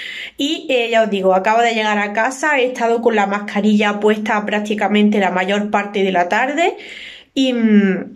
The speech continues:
ahora mismo tengo, eh, la piel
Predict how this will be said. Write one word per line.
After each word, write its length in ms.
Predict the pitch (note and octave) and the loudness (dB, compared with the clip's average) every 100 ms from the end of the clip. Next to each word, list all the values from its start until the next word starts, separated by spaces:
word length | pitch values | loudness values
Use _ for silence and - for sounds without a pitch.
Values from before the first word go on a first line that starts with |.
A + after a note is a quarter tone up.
| - | -6
ahora 280 | A3 A3 D4 | -2 0 0
mismo 380 | A#3+ D4 D#4+ F#4 A4 - - - - - - _ - | 0 4 6 4 2 -4 -12 -12 -12 -18 -20 _ -6
tengo, 500 | B3+ C4 C#4+ E4+ D4 | -2 2 4 6 4
eh, 200 | B3+ A3+ | 2 0
la 240 | G#3+ G#3 | 0 -2
piel 500 | G#3+ C4 D#4+ F#4+ - | 0 2 2 0 -4